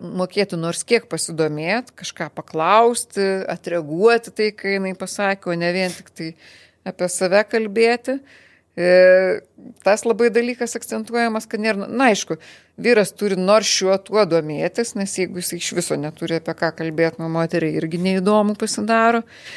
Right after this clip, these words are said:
Deja, deja, bet į vyro sąvoką taip labai įtraukiama tai, kad jis turi uždirbti daugiau už ją.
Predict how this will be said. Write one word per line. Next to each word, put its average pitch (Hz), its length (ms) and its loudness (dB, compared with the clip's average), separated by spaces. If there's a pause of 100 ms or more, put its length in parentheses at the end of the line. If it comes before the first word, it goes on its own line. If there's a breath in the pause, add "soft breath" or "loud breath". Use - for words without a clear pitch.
(140)
Deja, 208 440 6
deja, 185 340 6
bet 165 220 2
į 170 80 -4
vyro 180 260 4
sąvoką 160 540 2
taip 175 320 0
labai 160 320 0
įtraukiama 160 640 2
tai, 175 140 0
kad 151 180 -4
jis - 160 -8
turi 175 240 0
uždirbti 165 480 0
daugiau 156 400 0
už 156 180 -6
ją. 160 220 0